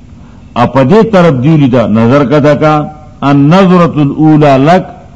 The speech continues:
والثانية عليك. علي ته رسول علیه الصلاة والسلام ویلو، نظر دې ولګي، نو ستا د تاوان نه دی، او چې بیا ګوري، اوس ګوري، نو دا دې تاوان دی. والثانية عليك، دویم ستا د تاوان او نقصان.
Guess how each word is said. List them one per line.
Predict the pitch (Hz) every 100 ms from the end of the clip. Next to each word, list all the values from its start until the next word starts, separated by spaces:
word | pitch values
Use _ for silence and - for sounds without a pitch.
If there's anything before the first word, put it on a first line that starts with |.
| - - -
والثانية | 165 165 - 156 147 135 120
عليك. | 123 107 104 110 92 - - - - - - - -
علي | 113 131 185
ته | 214 180 151
رسول | 135 175
علیه | 147 135
الصلاة | 120 131 139 123
والسلام | 110 87 120 120 104
ویلو، | 95 85 78 - - -
نظر | 110 98 135 147
دې | 147 151
ولګي، | 151 151 143 151 131
نو | 123
ستا | - 151 151
د | 147
تاوان | 147 143 147 151 151
نه | 151
دی، | 156 156 - - - -
او | 104
چې | 113
بیا | 98 143 151
ګوري، | 139 151 151
اوس | 156 139
ګوري، | 113 170 226 208
نو | 165
دا | 151 147
دې | 127 120
تاوان | 110 101 92
دی. | 82
والثانية | 98 110 - 165 151 131 113
عليك، | 101 95 117 117 - - - - -
دویم | 82 113 151 151
ستا | 139 139 139
د |
تاوان | 143 147 151
او | 147 147
نقصان. | 147 123 151 151 147